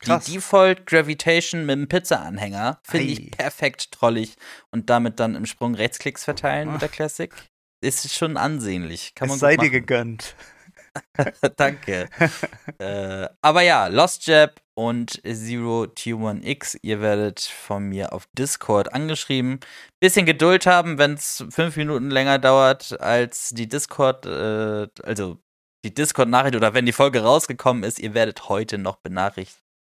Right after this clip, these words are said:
Speaker 2: benachrichtigt. Großes Versprechen.
Speaker 1: Okay. Herzlichen Glückwunsch an die beiden. Und Johann, jetzt möchte ich dir nochmal ein schönes Angebot machen. Wie,
Speaker 2: Oha.
Speaker 1: was hältst du davon?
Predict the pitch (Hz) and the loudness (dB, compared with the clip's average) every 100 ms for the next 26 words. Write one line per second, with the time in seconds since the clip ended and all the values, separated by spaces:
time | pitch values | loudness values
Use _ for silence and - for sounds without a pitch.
0 | _ _ 101 101 123 135 117 - 123 120 | _ _ -6 2 2 2 -6 -10 -14 -14
1 | - - _ _ _ _ - 123 175 190 | -18 -20 _ _ _ _ -2 4 6 6
2 | 165 156 - - - - 135 127 123 123 | 4 2 0 -4 -10 -2 0 2 2 2
3 | 107 87 85 _ _ - 123 - 110 - | 0 -10 -12 _ _ -8 -8 -8 -12 -12
4 | - - - - - - 190 175 131 127 | -18 -14 -10 -10 -2 4 6 4 -2 2
5 | 190 202 240 - - 220 220 220 165 196 | 0 2 0 0 0 2 4 4 6 6
6 | 220 208 185 226 190 165 185 196 160 226 | 6 4 4 6 6 6 4 0 2 4
7 | 226 170 139 - 170 156 - 156 170 127 | 6 6 4 2 0 0 0 0 0 0
8 | 131 131 120 107 110 113 113 135 135 214 | -2 -2 -2 -4 -6 -10 -8 -2 0 2
9 | - 202 - 208 220 226 202 190 196 190 | 4 2 4 4 4 2 4 4 4 2
10 | 185 | 2